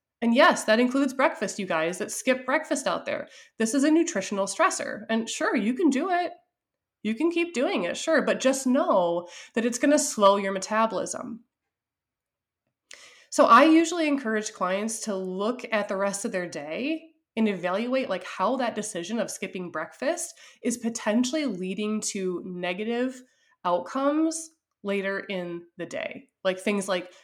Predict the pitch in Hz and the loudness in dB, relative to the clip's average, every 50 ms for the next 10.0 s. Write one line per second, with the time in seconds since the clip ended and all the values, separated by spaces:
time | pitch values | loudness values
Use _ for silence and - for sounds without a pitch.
0 | _ _ - 202 180 - - - 262 214 170 151 151 - - - _ - 180 180 | _ _ -8 -6 -4 -4 -2 -2 -2 -2 -2 -4 -6 -10 -14 -20 _ -10 -4 0
1 | 180 185 196 196 - 226 220 - 233 226 214 185 185 - 165 151 156 - - _ | 0 0 0 0 -2 -2 0 0 0 0 0 -2 -4 -6 -8 -10 -10 -12 -14 _
2 | _ _ _ 175 175 175 180 185 190 190 196 202 220 220 220 254 262 262 247 - | _ _ _ -4 -2 0 0 2 2 0 0 0 0 -2 -2 -2 -2 -2 -2 -4
3 | - 175 76 - - - - - - _ _ _ _ _ _ _ _ _ _ _ | -6 -6 -8 -8 -10 -12 -14 -14 -16 _ _ _ _ _ _ _ _ _ _ _
4 | _ _ _ _ _ _ _ _ _ _ _ _ - 247 254 262 254 - 339 381 | _ _ _ _ _ _ _ _ _ _ _ _ 6 6 6 6 6 4 0 -2
5 | 381 - 311 269 - - - - - - 285 381 480 480 - - - 160 151 - | 0 0 2 2 2 0 -2 -4 0 2 2 4 4 2 0 -2 -2 -4 -4 -2
6 | - - 240 285 285 277 - - _ _ _ _ _ _ _ 262 262 247 226 214 | -2 0 0 0 -2 -2 -8 -16 _ _ _ _ _ _ _ 0 2 2 2 2
7 | 202 214 226 240 302 311 294 - 349 320 - - - 185 175 165 165 175 170 170 | 0 0 0 0 0 -2 0 0 0 0 0 2 2 2 2 2 2 0 -2 -2
8 | 170 196 220 226 226 - - 196 185 - 180 185 190 190 - - 285 302 269 220 | -2 -2 -2 -2 -2 -4 -4 -4 -2 -2 -2 -2 -4 -6 -4 -2 0 2 2 0
9 | 196 - - - 196 190 - 202 185 175 175 175 - - 359 277 - - - | 0 -2 -4 -6 -6 -6 -6 -6 -6 -6 -8 -10 -6 -4 -4 -4 -4 -6 -10